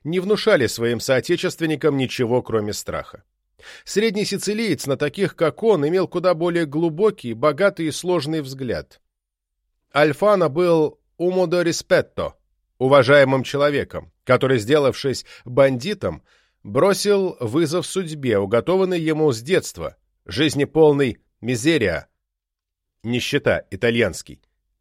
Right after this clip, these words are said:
страданий и бесконечного физического труда. Все же это больше, чем бандитизм. Северный итальянец из любого общественного класса непрерывно занят накоплением богатства, писал историк Геннер Гесс.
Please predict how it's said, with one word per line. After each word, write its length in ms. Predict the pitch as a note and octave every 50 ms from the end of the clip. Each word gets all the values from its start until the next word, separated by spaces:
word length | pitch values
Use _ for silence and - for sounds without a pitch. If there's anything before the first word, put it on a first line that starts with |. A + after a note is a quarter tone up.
| _
страданий 680 | - - - - C#3+ C#3+ A#2+ A#2+ D#3 D#3 C3 A2 G2 G#2
и 180 | - C3 C3
бесконечного 760 | B2+ C#3 C3 - - D3 C#3 C#3+ D#3+ D#3 - - E3 E3 E3 -
физического 600 | - D3 A2 A#2 B2 - A2+ - - - A#2 G#2
труда. 380 | G2 G#2 G2 F#2 E2 - - _ _ _ _ _ _ _ _ _ _ _ _ _ _ _ _ _ - - -
Все 180 | - - F3+ F3
же 120 | C3+ E3+
это 120 | E3 - D3+
больше, 300 | E3 A3 G#3+ - - G#2
чем 240 | - - G2+ F#2
бандитизм. 640 | F2 F#2+ F#2+ E2+ G2+ G2 - - F#2 C#2+ C2+ C2 _ _ _ _ _ _ _ _ _ _ _ _ _ -
Северный 460 | - E3 F#3 F#3 F3+ E3 D#3+ E3+ D#3
итальянец 540 | - E3 D#3+ D#3+ F3+ F#3+ F3 D3+ C3+ - C#3+
из 120 | C3+ G#2
любого 420 | C#3+ E3+ E3+ E3 F#3+ F3+ C#3+ C3+
общественного 680 | B2+ - - - D#3 - - D3 C#3+ C#3 C#3+ C#3+ C#3+ C#3
класса 600 | - - F3 F#3+ F3+ - - - A2+ F#2 F2+ _ _ _ _ _ _ _ _ _ _ _ _
непрерывно 840 | - B2+ D3+ D#3+ - D#3+ F3 F#3 F#3+ G#3 A3 F3+ C#3+ C#3+ C#3 C3+ A#2
занят 400 | G2+ C3 E3 E3 D#3+ D3+ - -
накоплением 600 | C#3+ C3 D3+ C#3 B2+ C#3 D3+ C#3+ D3 C#3+ C#3 B2+
богатства, 560 | D3 D3 D3 D3+ A#2+ - - - G2+ F#2+ F2
писал 420 | - A2 G#2+ - D3+ C#3+ C3+ C3
историк 540 | A#2+ - - D#3 D#3+ D3+ C#3+ C#3+ C3+ - -
Геннер 480 | - G2+ F#2+ G2+ C3+ C#3 C3 C3 B2+ A#2+
Гесс. 460 | G#2+ G2+ G#2 F2+ - - - - _